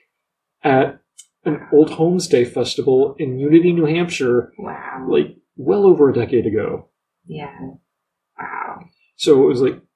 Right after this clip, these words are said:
Speaker 1: "Oh my God, I don't have anything prepared. I haven't been practicing regularly. I haven't been doing anything."
Speaker 2: Mm-hmm.
Speaker 1: And I'm going to play in public?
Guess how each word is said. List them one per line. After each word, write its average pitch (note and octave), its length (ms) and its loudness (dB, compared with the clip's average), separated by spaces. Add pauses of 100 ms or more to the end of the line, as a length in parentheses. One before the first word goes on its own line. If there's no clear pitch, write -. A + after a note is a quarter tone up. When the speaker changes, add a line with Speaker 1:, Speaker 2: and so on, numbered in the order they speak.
(120)
Speaker 1:
"Oh F3+ 160 6
my E3+ 260 4
God, D3+ 720 0
I F3+ 140 0
don't F3 180 2
have C3+ 140 2
anything C#3 540 0
prepared. G#3 460 2
I B2 60 2
haven't C3+ 220 2
been D#3 160 2
practicing F3+ 760 -2
regularly. A#2 480 4
I A#2+ 40 2
haven't F3 220 -2
been E3+ 120 -4
doing F3+ 280 2
anything." D#3 680 0 (180)
Speaker 2:
Mm-hmm. E3 540 -12
Speaker 1:
And F3 100 -2
I'm A#3 100 0
going B3 160 -4
to G3 60 2 (140)
play A3 260 2
in C3 340 -4
public? - 840 0